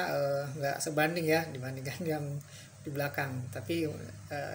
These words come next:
nggak kalah lah kualitasnya tuh yang depannya. Oke, Bray, inilah, eh, eh, video untuk kali ini ya. Ikan cupang jenis hellboy yang baru saja saya beli di,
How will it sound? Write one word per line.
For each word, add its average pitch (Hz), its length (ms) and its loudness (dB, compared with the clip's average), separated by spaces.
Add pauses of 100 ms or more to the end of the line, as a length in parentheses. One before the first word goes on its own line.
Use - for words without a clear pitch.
nggak 147 160 -4
kalah 165 240 4
lah 143 160 6
kualitasnya 139 560 0
tuh 131 160 -2
yang 123 160 -4
depannya. 127 320 -6 (3000)
Oke, 196 240 6
Bray, 226 240 10
inilah, 214 240 8 (160)
eh, 180 180 2 (220)
eh, 156 580 2 (960)
video 170 400 8
untuk 160 320 -4
kali 156 320 4
ini 226 320 4
ya. 185 100 2 (1700)
Ikan 160 440 4
cupang 180 480 6
jenis 160 240 2
hellboy 180 440 8
yang 160 120 4
baru 147 160 -2
saja 147 280 0
saya 143 200 -2
beli 170 240 2
di, 190 140 4